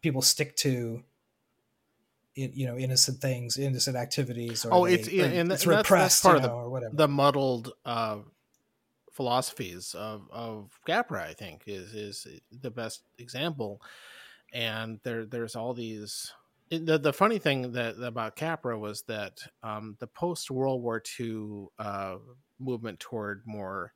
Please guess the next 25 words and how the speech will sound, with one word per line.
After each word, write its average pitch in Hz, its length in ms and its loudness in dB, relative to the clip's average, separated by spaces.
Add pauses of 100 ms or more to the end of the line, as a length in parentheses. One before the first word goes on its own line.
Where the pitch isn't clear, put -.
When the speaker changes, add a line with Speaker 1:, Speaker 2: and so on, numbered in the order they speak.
(100)
Speaker 2:
edgy 107 460 -8
movies 104 500 -6
and 101 80 -12
things 107 160 -14
like 107 160 -10
that 104 160 -6
really 165 280 2
bothered 113 480 -2
him. 90 140 -10
He 95 100 -12
hated 123 400 -8
it, 82 260 -16 (400)
and 127 180 -2
yet 127 260 -2 (720)
this 160 260 0
part 180 300 4
of 120 140 0
It's 120 160 -6
a 135 60 -4
Wonderful 117 340 -4
Life 127 240 -2
is 107 140 -8
very, 117 260 -6
very 104 200 -8
dark. 90 500 -10